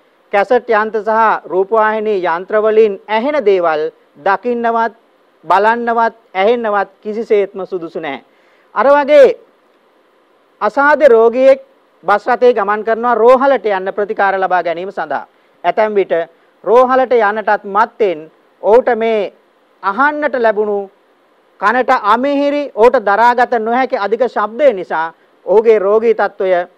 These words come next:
ඉතාම බරපතල වෙලා ඇතැම් විට රෝහලට යන්නටත් පෙර ඔහුට කිසියම් කරදරයකට, අකරතැබ්බයකට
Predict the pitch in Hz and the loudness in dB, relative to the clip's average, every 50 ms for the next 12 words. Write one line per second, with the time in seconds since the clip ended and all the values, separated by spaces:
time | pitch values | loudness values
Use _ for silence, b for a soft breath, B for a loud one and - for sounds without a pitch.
0 | _ - 185 196 196 240 226 226 226 226 220 190 185 190 214 202 220 202 208 196 | _ -10 -10 -6 -2 0 0 0 0 -2 -2 -2 -2 -2 0 -2 -2 -4 -2 -2
1 | 190 180 180 175 175 175 180 165 180 - - 196 190 185 175 190 180 170 185 196 | -2 0 0 0 -2 -4 -4 -4 -6 -6 -6 -6 -6 -6 -6 -6 -4 -4 -2 -2
2 | 202 208 196 185 190 185 175 180 185 175 180 170 - _ - 196 196 180 175 175 | -2 -2 -4 -4 -4 -6 -6 -6 -6 -8 -8 -8 -8 _ -4 -4 -2 -2 -2 -4
3 | 175 _ b b b b b b - - 180 190 208 202 208 180 180 180 - _ | -6 _ b b b b b b -4 0 2 2 2 2 2 0 -2 -2 -6 _
4 | _ _ _ _ - 220 226 - - 285 285 277 285 285 277 - - 190 196 214 | _ _ _ _ -8 -8 -8 -6 -4 -2 0 0 -2 -2 -6 -4 -2 -2 -2 0
5 | 208 220 220 220 220 202 214 214 185 208 - - 175 175 196 208 196 - 196 185 | 0 0 2 2 2 2 0 -2 -4 -4 -6 -4 -6 -4 -4 -4 -4 -2 -4 -6
6 | 175 175 180 180 170 175 170 | -4 -4 -6 -4 -6 -6 -6